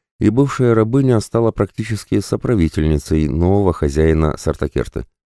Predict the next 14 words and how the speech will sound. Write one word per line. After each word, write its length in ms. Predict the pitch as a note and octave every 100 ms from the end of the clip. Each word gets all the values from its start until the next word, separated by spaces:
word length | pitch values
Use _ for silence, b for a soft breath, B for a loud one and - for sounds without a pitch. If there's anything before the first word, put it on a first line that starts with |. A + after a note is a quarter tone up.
| _ _ _ _ _ _ _
Атила 400 | G2+ - C#3+ A#2+
официально 480 | F#2+ F#2+ - A#2 G2
получил 460 | F2 E2+ - G#2+
должность 440 | E2+ G2+ F#2 F2 D2
диктатора 560 | D#2+ - A2 E2+ D#2
и 140 | C#2+ D2+
регента 500 | F#2+ F2+ E2+ E2 D#2+
империи 460 | C#2+ E2 D#2+ D#2+
Мин, 260 | D#2 C2+ A#1 _ _ _ _
а 100 | G#2
заодно 380 | G#2+ A#2+ C3+ C#3+
и 80 | G#2+
титул 340 | B2 A#2+ A2
князя-протектора. 920 | - D#2+ D2+ D2+ D2 - A1 - A#1+